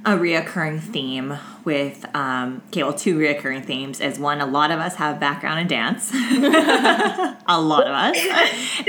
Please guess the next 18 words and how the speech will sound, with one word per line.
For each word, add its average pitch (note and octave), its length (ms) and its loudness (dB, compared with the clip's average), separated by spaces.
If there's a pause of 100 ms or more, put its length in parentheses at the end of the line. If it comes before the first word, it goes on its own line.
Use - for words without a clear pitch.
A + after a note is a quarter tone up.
And G3 320 4
then F3+ 480 4
a F#3+ 100 4
lot F3 220 4
of G3+ 80 0
us G#3 180 2
just, F#3+ 300 -2
like, F3 200 -2
really F3 300 2
do F3 240 2
feed F3+ 440 -2
off D#3+ 460 2 (120)
entertaining, F3+ 840 -4
like, D3+ 260 -4 (200)
especially B3 380 -2
stage C#3 320 -4
performers. C3+ 600 -6
Like, C3+ 300 -4